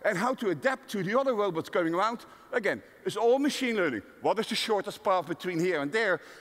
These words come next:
is not only dependent by just the straight line, but it might be what are the highways that the other robots are using and what time of the day. We even have a challenge that if you're interested in the robotic side of things, it's called the, uh,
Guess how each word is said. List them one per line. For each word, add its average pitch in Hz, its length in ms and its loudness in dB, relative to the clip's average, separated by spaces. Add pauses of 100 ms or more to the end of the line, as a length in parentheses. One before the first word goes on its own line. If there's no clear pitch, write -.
is 160 100 -4
not 233 200 0
only 240 200 0
dependent 185 500 -2
by 170 140 0
just 165 360 -4
the 156 100 -8
straight 156 460 -4
line, 185 400 0 (300)
but 190 100 -2
it 202 60 0
might 226 240 2
be 196 200 -4 (180)
what 202 120 2
are 226 60 0
the 202 100 2
highways 202 540 -2
that 196 140 -6
the 226 100 0
other 233 140 0
robots 233 400 -2
are 147 180 0
using 151 380 -2 (480)
and 196 160 0
what 202 160 -4
time 214 200 -2
of 208 100 -6
the 175 80 -16
day. 220 240 -2 (1040)
We 226 120 2
even 277 200 0
have 226 160 2
a 190 80 0
challenge 269 480 -2
that 185 160 -2
if 196 120 -2
you're 185 120 0
interested 226 420 -2
in 170 140 0
the 165 80 2
robotic 160 500 -2
side 151 260 -2
of 117 60 -6
things, 185 260 -4
it's 196 140 -6
called 180 320 -2
the, 160 260 2
uh, 147 120 4